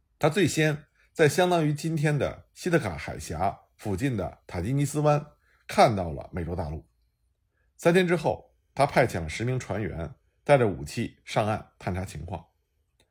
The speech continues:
过了五天之后，还不见他们返回。齐里科夫又派出了第二支队伍去查看第一支队伍是不是发生了意外。几天之后，所有的谜题终于有了答案。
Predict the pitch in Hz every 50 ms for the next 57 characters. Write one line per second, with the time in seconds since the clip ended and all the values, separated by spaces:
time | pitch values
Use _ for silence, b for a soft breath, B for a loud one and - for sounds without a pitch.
0 | _ _ _ _ _ _ - 202 220 190 131 98 90 131 147 156 170 160 - 139
1 | 104 - - _ _ _ _ _ - - 110 139 156 147 139 107 98 110 113 98
2 | - - 73 - - - - 71 80 80 - _ _ _ _ _ _ _ _ _
3 | _ _ _ - - 208 202 147 - 165 165 156 156 165 170 147 113 - - 127
4 | 113 - 127 120 120 117 - 190 185 139 95 90 90 - 92 73 64 - - _
5 | _ _ _ _ _ _ _ - - 156 147 - - 110 120 - 151 120 107 -
6 | 151 156 147 147 143 147 123 98 80 - - - _ - - - 98 101 95 90
7 | - 104 101 101 107 101 101 101 101 101 - - _ _ _ _ _ _ _ _
8 | _ _ _ _ _ _ _ _ _ _ _ - 120 127 170 175 165 180 170 175
9 | 143 - - - _ _ _ _ _ _ - - 160 185 151 117 95 92 110 131
10 | 113 - 85 85 95 - - - - 139 135 135 117 90 73 71 - 87 85 92
11 | 92 - -